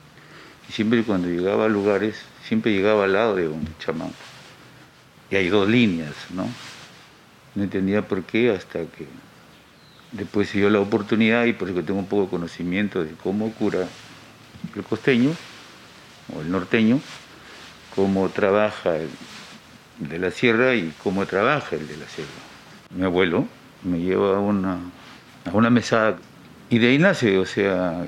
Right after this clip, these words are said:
yo a tomar el remedio, este, miraba lo que no miraban otros y entendía muchas cosas, ¿no?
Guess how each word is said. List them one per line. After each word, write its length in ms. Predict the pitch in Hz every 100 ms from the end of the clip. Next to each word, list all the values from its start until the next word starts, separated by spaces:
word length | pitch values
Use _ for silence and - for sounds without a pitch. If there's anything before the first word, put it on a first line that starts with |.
| -
yo 580 | 95 104 104 104 101 85 - - 104
a 60 |
tomar 300 | 85 92 92
el 60 | 104
remedio, 360 | 110 110 110
este, 340 | 101 - - 78 - - - - - - - - - -
miraba 320 | 101 98 113
lo 160 | 110 98
que 80 | 92
no 160 | 101
miraban 400 | 107 107 110 120
otros 280 | 117 117 160 - - - - - - - - - -
y 120 | 101
entendía 460 | 101 87 90 98 95
muchas 280 | 101 - -
cosas, 340 | 113 - -
¿no? 260 | 78 98